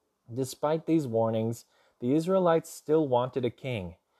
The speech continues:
and because consent of the governed was respected in their nation,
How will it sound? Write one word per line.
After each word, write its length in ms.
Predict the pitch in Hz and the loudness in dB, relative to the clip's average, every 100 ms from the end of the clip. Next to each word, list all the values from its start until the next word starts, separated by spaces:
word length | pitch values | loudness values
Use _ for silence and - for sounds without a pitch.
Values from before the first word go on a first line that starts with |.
| _ _ _ _ | _ _ _ _
and 140 | - 113 | -6 -2
because 480 | 117 - 143 143 | -2 2 4 4
consent 480 | - 113 104 117 127 | -2 -8 -4 -4 -2
of 100 | 160 | 0
the 80 | 185 | 2
governed 460 | 180 196 160 151 117 | 6 6 6 2 2
was 220 | 107 127 | 0 0
respected 560 | 156 - 202 202 127 | -8 -6 -6 -4 -2
in 100 | 107 | -2
their 160 | 101 101 | -2 -2
nation, 540 | 190 95 - 107 107 | -2 -4 -4 -8 -8